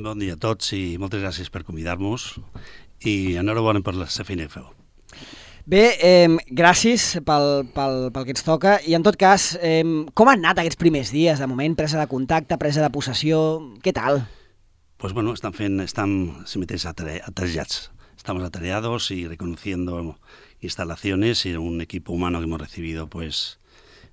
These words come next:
Speaker 1: excelente. Tenemos, ya teníamos referencias de antes y, y comprometidos con, para sacar adelante una gestión empresarial que es, que es difícil, que es delicada,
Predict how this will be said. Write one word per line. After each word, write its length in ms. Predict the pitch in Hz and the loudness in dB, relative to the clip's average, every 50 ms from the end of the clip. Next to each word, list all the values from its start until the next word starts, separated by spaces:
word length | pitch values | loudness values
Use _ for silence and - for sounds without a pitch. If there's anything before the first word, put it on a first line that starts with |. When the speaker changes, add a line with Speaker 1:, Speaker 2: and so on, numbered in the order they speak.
| _ - | _ -6
Speaker 1:
excelente. 520 | 113 95 - - 92 95 101 95 - 113 | -6 -6 -4 -4 -4 -4 -4 -4 -4 -6
Tenemos, 540 | 107 95 92 87 87 87 87 85 80 - - | -6 -4 -4 -4 -2 -4 -4 -6 -6 -8 -10
ya 100 | 92 87 | -10 -10
teníamos 340 | 80 - 85 87 85 82 80 | -8 -6 -6 -4 -4 -6 -6
referencias 460 | 80 73 85 82 78 76 82 78 78 | -8 -12 -12 -14 -12 -10 -10 -10 -8
de 60 | 80 | -8
antes 420 | 78 80 78 - 101 95 - - - _ _ _ - - - - _ _ _ _ _ _ - | -10 -10 -10 -10 -10 -10 -12 -14 -16 _ _ _ -20 -20 -20 -20 _ _ _ _ _ _ -18
y, 640 | - - 95 92 90 87 87 85 82 80 78 71 - - - _ _ _ _ _ _ _ _ - | -12 -8 -6 -6 -6 -6 -6 -8 -8 -10 -12 -14 -16 -20 -20 _ _ _ _ _ _ _ _ -14
y 80 | 98 92 | -10 -6
comprometidos 840 | - 117 107 - 131 131 117 104 113 120 117 120 117 - - - - - | -4 -2 -2 0 0 0 2 2 2 0 2 0 0 -2 -4 -6 -10 -10
con, 500 | - - 92 90 90 90 87 82 80 - | -6 -4 -2 -2 0 0 -2 -2 -4 -6
para 160 | - 90 78 | -8 -10 -8
sacar 220 | 78 90 87 98 95 | -6 -6 -4 -4 -4
adelante 360 | 95 95 95 95 95 92 90 | -4 -2 -4 -4 -6 -6 -8
una 220 | 85 82 82 80 | -10 -8 -8 -10
gestión 640 | 78 - - - - - 90 85 82 78 78 76 - _ _ - - - - - - - - - | -10 -12 -12 -12 -10 -8 -8 -8 -6 -8 -10 -12 -14 _ _ -20 -20 -20 -20 -20 -20 -20 -18 -12
empresarial 640 | - 95 87 - 85 - 95 87 92 95 95 92 87 | -10 -10 -8 -6 -6 -4 -2 -2 -2 -2 -4 -4 -6
que 100 | - - | -8 -8
es, 240 | 76 - - - - - | -8 -8 -8 -8 -10 -12
que 100 | - 87 | -10 -10
es 60 | 73 | -10
difícil, 340 | 78 - 113 113 113 113 - | -8 -8 -6 -4 -4 -4 -4
que 80 | 113 | -4
es 80 | 82 76 | -8 -10
delicada, 500 | 78 73 80 78 - 101 104 113 135 - | -10 -10 -8 -4 -4 -2 -2 -2 -4 -8